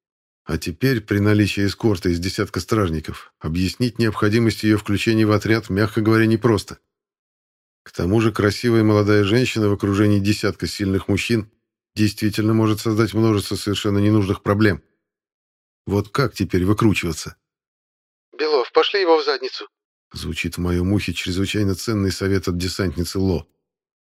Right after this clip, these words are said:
Speaker 1: Не сомневаюсь, что на моем месте она бы именно так и поступила. Красивая и сильная женщина, но иногда слишком резкая. Как-то даже демонстративно резкая.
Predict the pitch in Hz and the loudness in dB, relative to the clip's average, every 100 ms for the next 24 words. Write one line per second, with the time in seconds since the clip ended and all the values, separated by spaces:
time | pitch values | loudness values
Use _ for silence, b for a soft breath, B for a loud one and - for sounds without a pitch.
0 | _ _ _ 92 90 - 92 92 113 98 | _ _ _ -6 -6 -4 -2 0 2 0
1 | 82 - 92 92 104 117 110 107 - 98 | -2 -4 -2 0 2 2 2 0 -2 0
2 | 101 98 104 101 98 101 98 87 - 92 | 0 2 2 2 0 0 -2 -6 -6 -4
3 | 104 101 87 _ _ _ _ _ _ _ | 0 0 -2 _ _ _ _ _ _ _
4 | _ - 87 - 135 123 107 - 120 113 | _ -4 -4 -2 0 2 2 0 2 2
5 | 95 113 127 - 101 95 95 104 110 117 | 2 2 0 -2 -2 0 2 2 2 -2
6 | - 110 123 120 113 113 90 - 80 - | -2 -4 -2 0 2 2 2 -6 -10 -12
7 | _ _ _ _ - 120 - 117 120 110 | _ _ _ _ -6 -6 -2 0 2 2
8 | 104 120 117 - 127 - 104 82 85 78 | 2 2 2 2 -2 0 0 2 0 -2
9 | - 76 | -6 -14